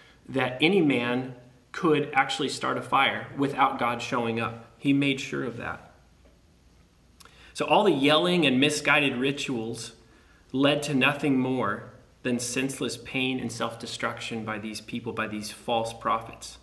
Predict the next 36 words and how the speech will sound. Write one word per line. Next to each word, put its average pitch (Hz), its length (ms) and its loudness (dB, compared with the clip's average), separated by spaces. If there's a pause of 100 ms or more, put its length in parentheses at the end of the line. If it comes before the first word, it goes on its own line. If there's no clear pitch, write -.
(920)
These 139 220 0
frauds 139 560 2
tried 139 420 2
with 120 180 -2
all 131 260 0
their 131 140 0
might 123 540 0
to - 80 -12
hold 135 300 -4
on 131 320 -4
to 139 120 -6
their 117 200 -2
followers, 127 800 -4 (200)
which 120 220 -6
were 120 100 0
God's 117 420 0
people, 151 340 -4
by 107 160 -2
the 110 120 -6
way, 110 260 -6
who 127 120 -8
they 117 140 -2
had 113 140 -2
led 117 240 -4
astray, 107 560 -4 (140)
the 120 120 -2
Israelites, 113 720 -8 (880)
by 143 160 6
trying 175 460 4
to 185 100 0
prove 151 840 0 (760)
that 139 180 -2
their 131 140 2
cheap - 720 -4
knockoff 139 640 2
God 107 340 2